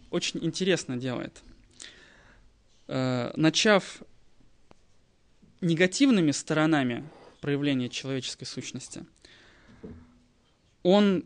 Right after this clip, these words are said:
говорит о новом человеке. В десятом стихе он гово-, девятый, десятый стих, ведь он говорит, что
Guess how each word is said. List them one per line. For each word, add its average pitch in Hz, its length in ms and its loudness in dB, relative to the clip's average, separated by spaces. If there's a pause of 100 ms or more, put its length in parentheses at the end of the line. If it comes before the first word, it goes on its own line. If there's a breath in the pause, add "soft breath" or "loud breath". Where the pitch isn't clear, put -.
говорит 165 400 0
о 170 80 0
новом 143 300 0
человеке. 131 600 -6 (3000 loud breath)
В 151 40 -8
десятом 165 360 4
стихе 175 320 -2
он 143 160 4
гово-, 143 240 0
девятый, 165 400 2
десятый 262 340 0
стих, - 240 -4
ведь 160 220 -2
он 185 140 4
говорит, 170 340 2
что 147 420 0